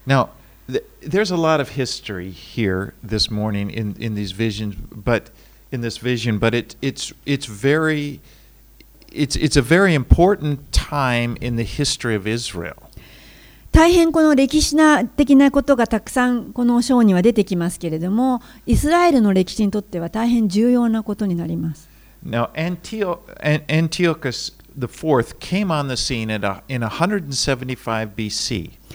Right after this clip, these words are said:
Speaker 2: この小さな角、アンティオコス・エピファネスという人は、えー、紀元前百七十五年に登場します。
Speaker 1: And, and the Seleucid Empire, one of these four empires, uh, he, he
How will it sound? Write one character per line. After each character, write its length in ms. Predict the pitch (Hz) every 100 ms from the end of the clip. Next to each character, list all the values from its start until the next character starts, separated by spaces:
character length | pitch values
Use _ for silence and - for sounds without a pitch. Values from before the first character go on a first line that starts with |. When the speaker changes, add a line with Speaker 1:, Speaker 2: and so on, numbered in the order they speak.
| - - -
Speaker 2:
こ 120 | -
の 320 | 359 415 254 - - -
小 140 | 302
さ 140 | 277 233
な 140 | 196
角、 300 | 196 196 208
ア 80 | 226
ン 100 | 262
テ 140 | 269
ィ 60 | 262
オ 40 |
コ 140 | 247 247
ス・ 200 | - 226
エ 120 | 196
ピ 160 | 190 233
フ 100 | 233
ァ 40 |
ネ 140 | 202 190
ス 60 |
と 100 | -
い 160 | 185 190
う 40 |
人 280 | 180 - 190
は、 340 | 202 247 175 - -
え 40 |
ー、 200 | 165 185 - - -
紀 140 | 269
元 300 | 240 370 370
前 220 | 226 180 170
百 360 | 214 226 339
七 300 | 359 370 370
十 280 | 247 214 180
五 180 | 160 180
年 280 | 233 285 277
に 100 | 349
登 220 | 262 196
場 140 | 190 170
し 140 | 175
ま 180 | 156 175
す。 160 | - -
Speaker 1:
And, 180 | 117 117 135
and 160 | 120 117
the 140 | 117
Seleucid 580 | 113 - 143 190 202 151
Empire, 440 | 143 123 104 101
one 360 | 113 107 123 139
of 140 | 120
these 260 | 127 120 -
four 280 | 120 123 123
empires, 640 | 117 113 98 92 95 - - - - _ _ -
uh, 200 | 110 107
he, 400 | - 202 175 156
he 480 | - 185 202 190 -